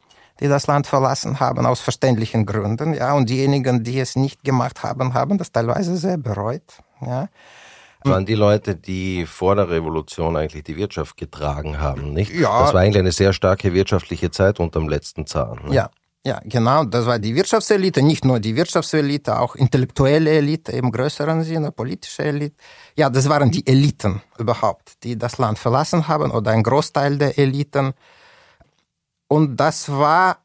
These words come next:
Speaker 1: und die jetzige Auswanderungswelle, das ist wahrscheinlich die größte Auswanderungswelle der ethnischen Russen in den letzten hundert Jahren.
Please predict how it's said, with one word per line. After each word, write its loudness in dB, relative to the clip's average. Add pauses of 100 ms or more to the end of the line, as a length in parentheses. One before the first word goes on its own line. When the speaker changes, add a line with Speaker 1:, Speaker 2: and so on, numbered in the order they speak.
(240)
Speaker 1:
und 2
die 0
jetzige 2
Auswanderungswelle, 0
das -2
ist -4
wahrscheinlich 2
die -2
größte 0
Auswanderungswelle 0
der -2 (100)
ethnischen 2
Russen -2 (140)
in -2
den 0
letzten 0
hundert -2
Jahren. -4